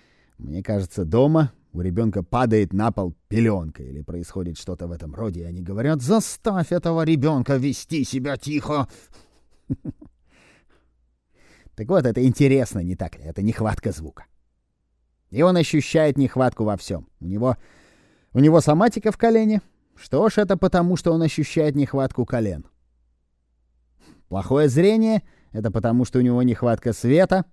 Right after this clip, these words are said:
и нехватка глаз. Нехватка зрительных образов. У него плохие зубы — это потому, что у него нехватка зубов. У него искусственные зубы. Что ж, это потому, что у него вообще нет зубов.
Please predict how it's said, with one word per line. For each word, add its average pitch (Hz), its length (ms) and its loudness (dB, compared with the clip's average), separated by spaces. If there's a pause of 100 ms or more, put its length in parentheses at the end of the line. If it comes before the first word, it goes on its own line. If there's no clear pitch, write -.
(240)
и 95 80 -6
нехватка 110 460 -2
глаз. 131 360 0 (1120)
Нехватка 127 440 0
зрительных 127 500 2
образов. 127 360 -2 (800)
У 110 80 0
него 139 200 6
плохие 139 420 4
зубы — 220 340 4 (440)
это 113 220 -2
потому, 107 300 -2
что - 140 -2
у 139 40 2
него 117 240 2
нехватка 98 480 -2
зубов. 95 420 -4 (160)
У 104 80 -2
него 120 240 6
искусственные 185 640 6
зубы. 170 340 4 (380)
Что - 240 -10
ж, - 80 -8
это 113 160 -2
потому, 143 340 -2
что - 140 -6
у 131 40 2
него 127 200 2
вообще 143 480 -2
нет 92 240 -2
зубов. 101 420 -4